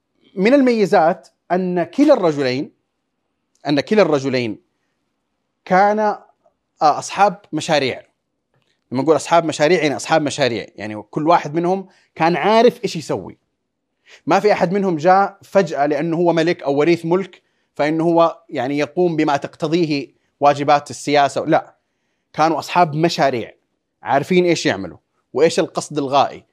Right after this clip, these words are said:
وستأتينا إن شاء الله حتى من الكتابات والرسائل. الميزة يا جماعة إنه هذه الحقبة حفظت فيها رسائل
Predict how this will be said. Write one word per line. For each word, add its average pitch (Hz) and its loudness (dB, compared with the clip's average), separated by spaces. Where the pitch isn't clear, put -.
وستأتينا 180 -2
إن 156 -4
شاء 175 0
الله 156 0
حتى - -6
من 180 2
الكتابات 170 0
والرسائل. 135 -2
الميزة 160 -2
يا 143 -2
جماعة 151 -4
إنه 143 -4
هذه 190 0
الحقبة 165 -6
حفظت 139 -8
فيها 156 -4
رسائل 156 -2